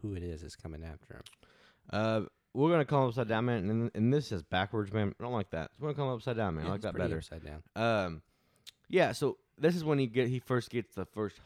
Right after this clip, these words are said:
Speaker 2: hope, right? So after this, he's freaked out, but he goes home, and he tells,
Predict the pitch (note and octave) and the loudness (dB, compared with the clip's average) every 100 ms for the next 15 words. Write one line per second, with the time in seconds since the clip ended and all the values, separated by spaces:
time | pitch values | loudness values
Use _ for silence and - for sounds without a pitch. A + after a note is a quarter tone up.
0 | - B2+ G2 - - _ - F#2 A2 - | -10 -4 -4 -4 -20 _ -4 -2 -2 -4
1 | - G#2+ G2+ - _ A#2+ B2+ B2 A2+ A2+ | -2 0 0 -4 _ -6 -4 -2 -2 -2
2 | F#2 - A#2 G#2+ G2 F2+ D#2+ E2+ F2+ F#2 | -4 0 0 2 2 2 0 -4 0 0
3 | E2+ D#2+ D#2+ D#2 - _ _ _ _ _ | 0 -4 -4 -4 -10 _ _ _ _ _
4 | _ - _ - - - _ G#2 G#2+ G#2 | _ -20 _ -20 -20 -20 _ -2 2 2
5 | G2+ G#2 G2 - A#2 G#2+ G2+ | 2 0 -2 -4 2 4 2